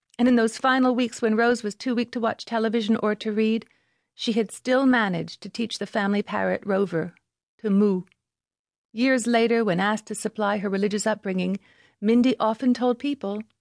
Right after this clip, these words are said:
she was glibbish. The driver honked outside. Mindy hugged her dad tightly and her stepmother loosely. The baby, Vendetta, or whatever it was called, cried in the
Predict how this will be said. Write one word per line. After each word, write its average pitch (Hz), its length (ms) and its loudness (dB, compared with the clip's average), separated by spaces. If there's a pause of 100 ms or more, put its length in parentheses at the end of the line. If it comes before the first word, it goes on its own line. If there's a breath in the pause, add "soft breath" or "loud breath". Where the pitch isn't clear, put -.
she - 220 -4
was 196 160 -2
glibbish. 185 520 -4 (1600)
The 180 100 -6
driver 220 500 2
honked 214 360 0
outside. 185 760 -4 (540)
Mindy 220 300 2
hugged 202 320 -4
her 208 80 -2
dad 185 340 -2
tightly 185 540 -6
and 175 360 -6
her 160 80 -10
stepmother 180 460 -2
loosely. 185 540 -2 (500)
The 196 120 -4
baby, 190 500 2
Vendetta, 170 600 2
or 160 100 0
whatever 175 320 0
it 143 60 -4
was 165 120 -8
called, 175 400 -2
cried 185 380 0
in 180 80 -2
the 170 60 -4